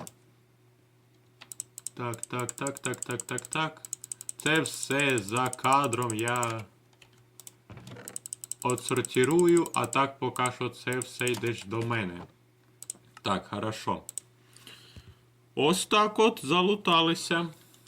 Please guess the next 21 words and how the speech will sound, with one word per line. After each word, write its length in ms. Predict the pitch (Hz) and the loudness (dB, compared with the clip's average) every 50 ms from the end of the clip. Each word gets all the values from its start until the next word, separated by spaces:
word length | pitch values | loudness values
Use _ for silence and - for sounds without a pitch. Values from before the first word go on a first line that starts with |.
| _ _ - | _ _ -18
В 60 | - | -12
принципі, 800 | 139 143 151 160 165 160 - - 180 180 - - 180 185 180 156 | -8 -6 -6 -6 -6 -6 -2 -2 -2 -2 0 2 4 4 4 2
мені 380 | - 165 170 170 165 160 160 160 | 0 -2 0 0 0 -2 -2 -2
дуже 280 | 151 165 160 156 170 | -2 -2 -2 -2 -2
понравилось. 720 | 160 - 160 160 143 143 139 135 135 139 131 - - - - - | -2 -2 -2 0 0 2 0 0 0 -2 -6 -8 -14 -14 -10 -8
Так, 280 | 107 104 92 - - _ _ _ _ - - _ - - - - | -6 -6 -8 -10 -16 _ _ _ _ -20 -20 _ -14 -14 -10 -6
нарост. 400 | - 110 110 113 120 120 - - - - - - - - - - - - - - - - - - - - - _ _ _ _ _ _ _ - - _ - | -4 -2 0 0 -2 -2 -6 -12 -16 -18 -18 -18 -18 -16 -16 -16 -16 -16 -18 -18 -18 -18 -20 -20 -20 -20 -20 _ _ _ _ _ _ _ -20 -20 _ -8
Так, 380 | 117 131 139 139 - - - - - - - - _ - | -6 -6 -6 -6 -10 -14 -20 -18 -18 -18 -18 -18 _ -16
осталося 480 | - 123 - - 156 160 160 - 160 156 | -14 -6 0 2 2 2 2 2 0 0
тільки 280 | - 160 151 - 156 160 151 - - _ _ _ _ _ | 0 -2 -2 -2 -2 -2 -2 -4 -10 _ _ _ _ _
це 160 | - - 139 139 | -6 -2 -2 0
все 640 | 135 131 - - - - - 143 147 147 147 147 - - - - | -2 -2 -6 -10 -10 -6 -4 -2 -2 -2 -2 -4 -6 -10 -12 -10
отсортирувати, 1000 | 131 - - - - 131 131 - - - 135 131 135 135 135 156 175 190 185 - - - | -10 -10 -8 -8 -8 -8 -8 -8 -6 -6 -4 -2 -2 0 0 2 2 2 0 -2 -6 -10
ну 120 | 120 110 | -12 -12
це 200 | - - - 117 | -10 -10 -8 -6
не 160 | 117 117 117 | -6 -6 -8
щас. 580 | 117 - - - 117 113 110 113 113 - - - _ _ _ - - - - - - - _ - | -8 -10 -8 -4 -2 -2 -2 -4 -6 -10 -14 -20 _ _ _ -20 -20 -20 -20 -20 -20 -20 _ -4
Давайте 380 | 110 117 120 120 117 - 120 117 | 0 0 0 0 0 -2 -2 -2
лучше 400 | 117 117 117 110 - - 120 110 | -2 -2 -4 -6 -6 -6 -6 -6
зробимо 440 | 101 113 117 117 117 117 120 - - | -4 -4 -4 -2 -4 -4 -6 -6 -4
так. 340 | - 165 160 160 - - | 0 2 2 2 2 -2